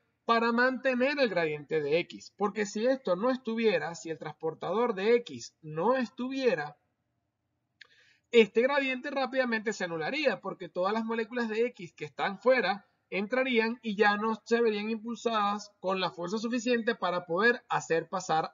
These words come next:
a S también hacia el interior de la célula. Entonces, el transporte activo secundario lo que hace es aprovechar el gradiente de un soluto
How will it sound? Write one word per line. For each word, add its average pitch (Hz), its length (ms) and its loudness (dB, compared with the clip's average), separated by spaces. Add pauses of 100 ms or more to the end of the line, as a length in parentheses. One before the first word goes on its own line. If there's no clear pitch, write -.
a 120 200 -2
S 165 360 -6 (300)
también 110 420 -6 (400)
hacia 135 220 -6
el 131 80 -8
interior 113 260 -6
de 127 80 -4
la 127 100 -8
célula. 95 340 -8
Entonces, 151 520 4 (400)
el 175 140 2
transporte 254 480 8
activo 240 540 2
secundario 233 880 2 (560)
lo 220 320 10
que 254 160 -2
hace 240 480 0
es 196 320 -8
aprovechar 240 1040 0 (1040)
el 220 200 2
gradiente 220 840 -6 (160)
de 190 320 0
un 294 400 -4
soluto 214 680 0